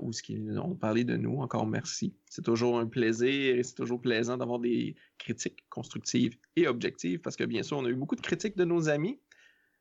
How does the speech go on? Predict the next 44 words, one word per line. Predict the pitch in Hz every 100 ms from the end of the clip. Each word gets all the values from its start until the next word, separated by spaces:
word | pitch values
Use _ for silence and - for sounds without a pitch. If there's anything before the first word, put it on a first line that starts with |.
| _
C'est | - - - - 110 113 110
moins, | 110 113 117 127
euh, | 139 143 127 117 110 110 -
comment | 190 185
dire, | 131 113 -
c'est | -
moins | 147 285
valorisant | 285 214 147 165
parce | 170 160
que |
c'est | 175
nos | 214
amis, | 120 107 -
ils | - -
sont | 131
moins | 151 175
objectifs, | 131 127 - - -
tu | -
sais. | 160
Mais | 156 117
d'avoir | 123 143 156 170 170
des, | 135 117
des, | 117 98
des | - -
commentaires | 139 135 123 123 127
comme | 131 127
ça | 135
d'un, | 131 123 - - - _ -
d'un | 107
autre | -
podcast, | - - 151 190 -
ben, | 156
ça, | 160 -
ça | 156 160
fait | 185
du | 165
bien, | 147 135
puis, | 160 135 123 123 127
euh, | - -
ça | - - - -
nous | 123 123
encourage | 127 123 127 120 147
à | 202
continuer, | 208 202 - 127